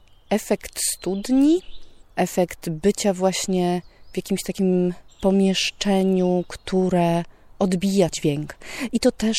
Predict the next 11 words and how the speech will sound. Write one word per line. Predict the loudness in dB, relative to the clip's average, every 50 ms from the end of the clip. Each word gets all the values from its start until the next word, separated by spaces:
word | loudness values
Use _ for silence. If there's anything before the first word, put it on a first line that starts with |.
| -2 -4
trzeba | -4 -4 -4 -2 -2 -2 -4
było | -2 -4 -4 -4
wyjaśnić. | -4 -4 -4 -4 -4 -4 -4 -6 -8 -8 -8 -8 -6 -6
Trzeba | -4 -2 -2 -2
było | 0 -2 -4 -4
powiedzieć, | -4 -4 -6 -2 0 2 4 4 4 2 0 -4 -4 -4 -2 -4 -4 -4 -8 -18 -18 -18 -16 -10 -6
że | -2 0 2 2 2 2 0 0
jesteśmy | 0 0 0 2 0 0 0 0 0
w | -2 -2
takiej | -6 -6 -4 -4 -2
wieżyczce. | 0 0 0 0 0 -2 -4 -6 -8 -8 -8